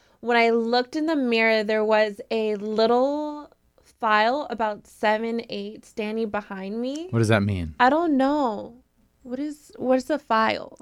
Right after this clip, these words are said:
Speaker 2: I don't know.
Speaker 1: Um, all dressed, um, in a communion dress, veil, long brown hair, just peaceful, peacefully looking at me with a smile.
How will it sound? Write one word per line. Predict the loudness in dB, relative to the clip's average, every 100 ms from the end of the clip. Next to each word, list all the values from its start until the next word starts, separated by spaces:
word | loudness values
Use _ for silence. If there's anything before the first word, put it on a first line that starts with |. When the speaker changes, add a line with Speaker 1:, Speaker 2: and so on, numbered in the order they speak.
| -6
Speaker 2:
I | -2
don't | -2
know. | -2 -6 _ _ _ _ _ _ _ _ _ _ _ _ _ 0
Speaker 1:
Um, | 4 4 2 -4 0
all | 2 2 -2
dressed, | 0 0 0 -6 _ -20 _ -20 _ _ _ _ _ 0
um, | 2 2 -4 -8 -10 -12 -14 -6
in | -4
a | -4
communion | -6 -6 0 2 2 2 0 -2
dress, | -4 -4 -6 -14 -18 _ _ _ _ -2
veil, | 2 4 2 -6 -14 -20 -20 _
long | -4 2 2 2 2
brown | 2 2 0 -4
hair, | -2 2 4 4 0 -4
just | -6 -6 -6 -8
peaceful, | -6 -6 -4 -6 -6 -12 _ -8
peacefully | -6 -4 -2 0 0
looking | 0 0 -2 -2 -4 -2
at | -2 -4
me | -6 -4 -6 -6
with | -8 -6
a | -8
smile. | -8 -8 -6 -4 -8 -14 -16